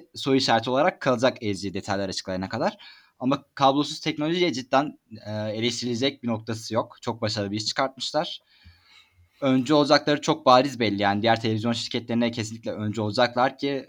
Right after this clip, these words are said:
e, bunu gören özellikle başta Sony'den bir, ben bir hamle bekliyorum. Kısa vadede Sony'den de bu konuda bir hamle gelebilir bence.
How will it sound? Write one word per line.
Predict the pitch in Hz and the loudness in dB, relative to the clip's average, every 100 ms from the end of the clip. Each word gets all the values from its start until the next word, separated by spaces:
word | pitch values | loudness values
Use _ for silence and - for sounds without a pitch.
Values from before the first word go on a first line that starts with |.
| 117 | -6
e, | 110 | -4
bunu | 113 120 | -2 0
gören | 120 120 120 117 _ | 2 4 2 0 _
özellikle | 113 123 123 120 | 0 0 2 2
başta | 117 117 | 2 2
Sony'den | - - 117 120 123 | -4 -4 2 2 2
bir, | 107 - _ _ | 0 -6 _ _
ben | 113 110 | 4 4
bir | 104 | 4
hamle | 101 101 101 | 2 0 0
bekliyorum. | 98 - 107 143 - _ _ _ - _ _ _ | -2 -4 -4 -4 -6 _ _ _ -20 _ _ _
Kısa | - 147 135 | 2 6 8
vadede | 123 127 165 | 8 6 2
Sony'den | - 127 123 139 135 | 0 0 4 4 4
de | 117 | 0
bu | 117 | -2
konuda | 123 110 135 | -2 0 0
bir | 135 | -2
hamle | 110 113 131 | 0 2 2
gelebilir | 110 107 104 98 | 0 -2 -2 -2
bence. | 95 87 82 80 | -4 -4 -8 -12